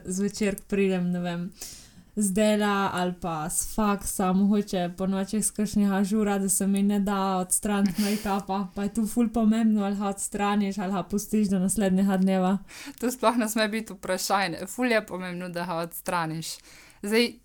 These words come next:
Speaker 2: bom rekla, da tiste punce, ki nimajo tak problemov s kožo, mogoče še ne opazijo, da bi bilo kaj, bom rekla, narobe s temu.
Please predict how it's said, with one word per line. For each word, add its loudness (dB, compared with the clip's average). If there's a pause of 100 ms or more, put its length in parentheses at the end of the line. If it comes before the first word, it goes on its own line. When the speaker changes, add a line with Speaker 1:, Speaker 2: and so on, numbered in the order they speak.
(200)
Speaker 2:
bom -2
rekla, 0
da -2
tiste -2
punce, 2
ki -4
nimajo 2
tak -6
problemov -2
s -8
kožo, -2
mogoče -2
še 0
ne 0
opazijo, 4
da -6
bi -6
bilo 0
kaj, 0
bom -2
rekla, 0
narobe -2
s -8
temu. -4